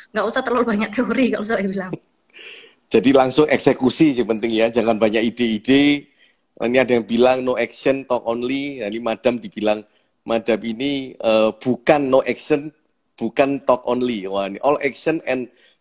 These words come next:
Speaker 2: talk also. <laughs> Wah, ini ya, ini Nabet Caca Burgo ini ya, karena muji-muji terus ini ya. Ini Anthony Kevin juga fansnya Madam ini ya, kasih jempolnya bol-, berkali-kali. Oke,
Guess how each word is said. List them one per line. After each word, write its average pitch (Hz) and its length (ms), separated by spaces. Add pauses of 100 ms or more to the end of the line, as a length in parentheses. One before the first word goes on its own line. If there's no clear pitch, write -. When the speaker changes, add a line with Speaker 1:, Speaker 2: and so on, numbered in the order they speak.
(320)
Speaker 2:
talk 160 260
also. 131 540
<laughs> - 20
Wah, 143 240 (320)
ini 123 240
ya, 127 160 (240)
ini 165 80
Nabet 143 240
Caca 131 240
Burgo 120 400
ini 104 160
ya, 101 80
karena 104 240
muji-muji 107 560
terus 101 240
ini 92 240
ya. 95 80 (480)
Ini 175 220
Anthony 170 320
Kevin 175 260
juga 127 300
fansnya 139 320
Madam 147 400
ini 101 320
ya, 104 160
kasih 120 240
jempolnya 113 400
bol-, 104 240
berkali-kali. 107 800 (320)
Oke, 160 400